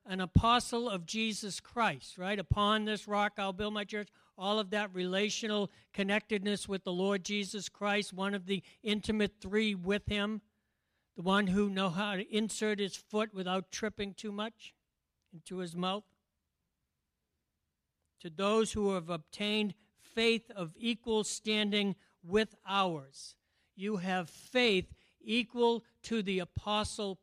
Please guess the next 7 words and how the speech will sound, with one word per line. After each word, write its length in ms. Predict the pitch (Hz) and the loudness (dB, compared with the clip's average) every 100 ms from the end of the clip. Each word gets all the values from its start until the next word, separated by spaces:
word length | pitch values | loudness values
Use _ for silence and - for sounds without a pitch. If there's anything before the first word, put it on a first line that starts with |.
| - | 4
Peter, 480 | - 247 202 160 135 _ _ _ | 4 4 0 -4 -8 _ _ _
not 360 | 165 170 214 214 | -6 0 0 0
because 640 | 220 - 208 214 208 208 - _ - | -6 -6 -2 2 2 0 -6 _ -6
you're 200 | 196 196 | -2 -2
special, 880 | - - 214 202 - 208 196 190 - _ - | -2 -6 0 2 2 4 4 2 -4 _ -12
not 360 | 170 185 190 214 | -2 -2 -2 -6
because 680 | 196 - 196 196 202 180 | -10 -4 0 2 2 -2